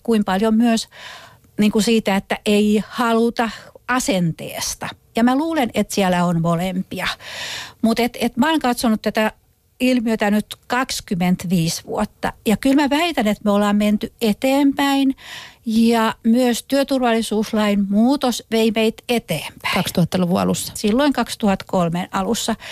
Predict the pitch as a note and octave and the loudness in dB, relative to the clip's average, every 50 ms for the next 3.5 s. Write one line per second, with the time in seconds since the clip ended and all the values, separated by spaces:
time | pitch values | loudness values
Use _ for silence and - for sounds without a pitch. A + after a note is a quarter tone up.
0 | - - - - - - - - - _ - G#3 A3 A#3+ A#3 - - - A3 A3+ | -12 -10 -10 -10 -10 -10 -12 -16 -14 _ -2 0 2 2 2 0 -2 0 0 0
1 | A#3 - A#3+ C4 B3+ - C#4 B3+ - C4+ B3 - C4 A#3+ C#4 C4 C4 - D4 C#4+ | 0 2 0 0 0 0 -2 0 0 -2 0 0 0 2 2 2 2 2 0 0
2 | - B3 A#3+ B3 - - B3 B3 B3 _ _ _ C#4 D4 D#4 C#4+ C#4 C4 - A#3+ | 0 0 -2 -2 0 0 0 0 0 _ _ _ 0 2 4 4 2 2 2 0
3 | A#3 A#3+ A#3+ A#3 A#3 A#3+ A#3+ A#3 - | 0 0 0 0 2 2 2 2 0